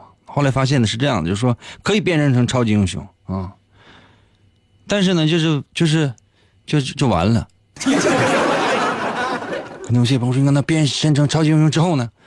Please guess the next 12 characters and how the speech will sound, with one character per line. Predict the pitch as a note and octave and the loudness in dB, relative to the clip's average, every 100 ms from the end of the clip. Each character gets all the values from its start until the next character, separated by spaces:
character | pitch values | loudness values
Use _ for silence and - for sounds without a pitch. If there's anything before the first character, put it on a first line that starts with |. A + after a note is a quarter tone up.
| - _ | -20 _
那 | E3 | 0
就 | F3+ G#3 | 2 0
看 | - B3+ G3 | 0 0 0
一 | |
看。” | G#2+ G#2 _ _ - C4+ C#4+ D#4+ C4 - C4+ - B3+ B3+ B3 A#3+ - - - - - - | -2 -6 _ _ -4 0 0 0 0 0 0 0 -2 -2 -2 -4 -6 -6 -6 -6 -6 -4
嗯， | C3+ C3+ C3 | 0 0 0
看 | C3 D3+ | -2 -2
完 | A#2 | 0
了 | D3 | 2
之 | C#3+ | 2
后 | D3 | 2
呢， | C3+ | 0